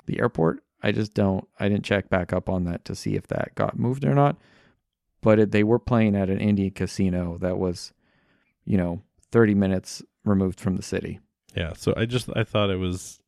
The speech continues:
Speaker 2: I thought it was very interesting that Yahoo chose to compare us to that. So it just, you know, again, just add Yahoo to the, the,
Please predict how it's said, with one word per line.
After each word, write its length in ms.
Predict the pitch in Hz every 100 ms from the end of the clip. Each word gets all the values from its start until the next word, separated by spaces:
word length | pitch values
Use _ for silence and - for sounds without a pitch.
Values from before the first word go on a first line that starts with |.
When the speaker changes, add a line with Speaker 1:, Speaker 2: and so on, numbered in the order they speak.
| _ -
Speaker 2:
I 80 |
thought 100 | 151
it 40 | 147
was 120 | 123
very 220 | 117 107
interesting 400 | 104 - - 104
that 80 | 98
Yahoo 500 | 98 92 90 95 92
chose 340 | - - 98 -
to 100 | -
compare 680 | 92 90 - 92 90 87 - _ _ -
us 280 | 95 -
to 180 | - 107
that. 340 | 92 92 107 - -
So 420 | - 110 92 92 - _
it 100 | 117
just, 200 | 104 120 _ -
you 80 | 110
know, 120 | 87 -
again, 360 | 123 110 92 - - - - - - - 123
just 180 | 107 -
add 240 | 110 110
Yahoo 320 | 110 101 95
to 100 | 90
the, 240 | 87 85 87 -
the, 460 | 95 90 90 92